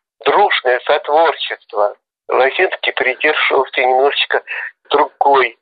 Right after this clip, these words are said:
позиции, но при этом, э, переводил совершенно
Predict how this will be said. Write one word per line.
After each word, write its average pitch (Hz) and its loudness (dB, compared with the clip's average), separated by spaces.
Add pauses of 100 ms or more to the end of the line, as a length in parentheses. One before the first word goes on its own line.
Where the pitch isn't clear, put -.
позиции, 127 -2 (220)
но 135 4
при 151 0
этом, 156 0 (340)
э, 143 2
переводил 139 0 (100)
совершенно 131 2